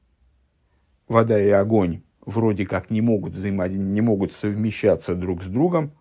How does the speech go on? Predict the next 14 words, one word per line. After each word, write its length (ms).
Либо 300
огонь 260
испаряет 520
воду, 220
либо 220
вода 340
тушит 380
огонь. 480
Вроде 300
они 180
такие 300
вот 160
непримиримые 680
враги. 440